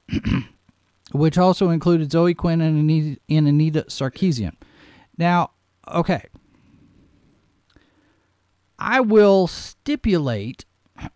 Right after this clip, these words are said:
<clears throat> I will stipulate that Zoe Quinn came under fire in the beginnings of all of this. But as far as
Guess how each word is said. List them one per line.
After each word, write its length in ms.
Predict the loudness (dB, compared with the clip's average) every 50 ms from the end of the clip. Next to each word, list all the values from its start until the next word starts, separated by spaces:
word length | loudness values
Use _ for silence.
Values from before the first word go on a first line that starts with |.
| _ -12
<clears throat> 0 | -10 -10 -10 _ -10 -8 -8 -8 -8 _ -10 -6 -6 -4 -4 -4 -6 -8 -10 -10 _ _ _ _ _ -4
I 160 | 0 2 2
will 260 | 4 6 4 4 4 2
stipulate 720 | -2 -6 -6 -6 -6 -2 -2 -2 -2 -2 -4 -10 _ _ _ _ _ _ _ _ _ _ _ _ _ _ _ _ _ _ -12
that 300 | -6 -4 -2 -2 -2 -4
Zoe 380 | -4 -2 0 0 0 0 -2 -4
Quinn 480 | -4 -4 -2 -2 -2 -2 -4 -6 -8 _ _ -18
came 380 | -12 -6 -4 -2 0 0 -2 -2 -2
under 320 | -2 0 0 0 0 -2
fire 640 | -6 -6 -4 -2 -2 -2 -2 -2 -4 -6 -6 -8 -4
in 140 | -2 0 0
the 100 | 0 0
beginnings 640 | -2 -4 -6 -4 -2 0 2 2 2 2 0 0 -2
of 140 | -4 -6 -6
all 180 | -8 -10 -10
of 140 | -14 -14 -14
this. 440 | -16 -16 -18 -18 -20 -20 -20 -20 -20 _ _ _ _ _ -20
But 680 | -18 -12 -4 0 0 0 0 0 -6 _ -20 -20 -20 -20 _ _ _ _ _ _ _ _ _ _ _ _ _ _ _ _ _ _ _ _ _ _ _ _ _ _ -12
as 360 | -10 -8 -6 -6 -8 -10 -12
far 800 | -18 -20 _ _ -8 -6 -4 -2 -2 0 0 0 -2 -4 -6 -6 -4
as 400 | -2 -2 0 0 -2 -4 -6